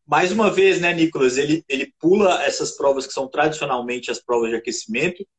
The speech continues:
é, pra valorizar uma prova no país dele, o Tour da Eslovênia, uma prova que também tem um bom nível, é, e que ele usa como ali um ajuste final pra, pra expectativa. Agora, um tricampeonato do Tadej Pogacar no Tour de France, vamos ver como é que ele chega.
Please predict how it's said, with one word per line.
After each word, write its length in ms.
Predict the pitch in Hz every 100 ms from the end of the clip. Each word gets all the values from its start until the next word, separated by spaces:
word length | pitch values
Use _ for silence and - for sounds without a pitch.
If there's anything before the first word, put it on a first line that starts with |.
| _ _
é, 100 | 110
pra 180 | 110 131
valorizar 420 | 139 147 143 135
uma 180 | 139 -
prova 240 | 151 139
no 100 | 143
país 380 | - 131 139 139
dele, 360 | 110 135 165 147
o 80 | 113
Tour 180 | 131
da 60 | 131
Eslovênia, 540 | 123 117 107 127 151
uma 120 | 147 -
prova 260 | 131 127 - _ _
que 120 | - -
também 340 | 139 135 214
tem 120 | 220
um 80 | 175
bom 140 | 147
nível, 420 | 135 143 208 240 240 _ _ _
é, 460 | - 127 131 131 127
e 100 | 131
que 140 | -
ele 180 | 147 156
usa 300 | 147 151 160
como 440 | 165 151 160 165 160
ali 280 | 151 160
um 60 | 165
ajuste 380 | 156 156 151 -
final 440 | 165 127 143 147 - _ -
pra, 440 | 139 156 170 - -
pra 120 | 147
expectativa. 540 | 151 175 165 151 180
Agora, 180 | 175 185
um 60 | 202
tricampeonato 960 | - 262 370 339 269 214 156 226 -
do 160 | 165 147
Tadej 300 | 139 131 135
Pogacar 460 | 127 117 127 - 120
no 80 |
Tour 140 | 117 120
de 140 | 110
France, 320 | - 120 123 -
vamos 140 | 127
ver 120 | 139
como 160 | 135 139
é 40 |
que 100 | 139
ele 80 | 151
chega. 380 | 151 147 151